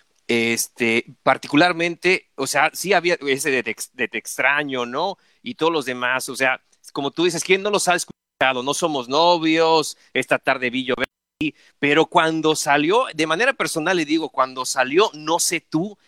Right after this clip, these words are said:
dijeron, bueno, es que ya son las canciones clásicas de, del bolero, ¿no? Somos Novios, Esta Tarde Vi Llover, sí, son bonitas, ya las conocemos, pero parece que Manzanero dijo, "No, <laughs> todavía tengo más", y,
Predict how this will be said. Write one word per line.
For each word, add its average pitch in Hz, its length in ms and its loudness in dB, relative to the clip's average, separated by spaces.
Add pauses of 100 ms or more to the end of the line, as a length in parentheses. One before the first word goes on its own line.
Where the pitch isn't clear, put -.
(140)
dijeron, 170 320 0
bueno, 208 220 4 (120)
es 196 160 2
que 226 100 -4
ya 240 240 4 (220)
son 247 220 2
las 262 120 2
canciones 226 420 0
clásicas 190 640 2
de, 131 180 0
del 127 200 0
bolero, 127 440 0
¿no? 170 220 -2 (380)
Somos 156 320 0
Novios, 180 640 2
Esta 151 220 0
Tarde 143 320 0
Vi 131 120 -4
Llover, 135 320 0
sí, 180 240 -4
son 180 200 0
bonitas, 147 480 0
ya 165 80 2
las 170 160 0
conocemos, 135 680 -4 (420)
pero 123 220 2
parece 147 360 2
que 147 100 2
Manzanero 131 360 0
dijo, 135 220 0
"No, 135 200 2
<laughs> 123 260 -8 (380)
todavía 143 540 4 (300)
tengo 123 280 4
más", 110 520 -2 (140)
y, 110 320 -6